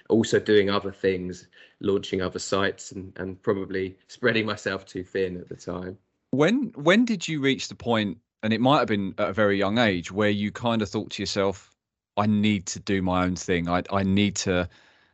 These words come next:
Speaker 2: uh, whether it's from a, an ego perspective, 'cause I know there's been a lot of that in myself, whether it's from a, "I,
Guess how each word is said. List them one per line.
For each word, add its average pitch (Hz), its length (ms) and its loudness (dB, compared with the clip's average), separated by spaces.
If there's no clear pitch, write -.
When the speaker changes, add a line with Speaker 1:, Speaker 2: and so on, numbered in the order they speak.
Speaker 2:
uh, 82 200 2
whether 110 380 4
it's - 220 0
from 101 380 0
a, 95 320 0
an 101 120 0
ego 123 380 6
perspective, - 640 0
'cause 98 140 -6
I 113 60 2
know 117 60 2
there's 104 140 2
been 98 160 -2
a 98 40 2
lot 101 160 4
of 78 60 -4
that 98 160 2
in 92 60 -6
myself, 90 600 0
whether 107 240 4
it's 98 140 -2
from 101 220 -2
a, 95 320 0
"I, 107 220 4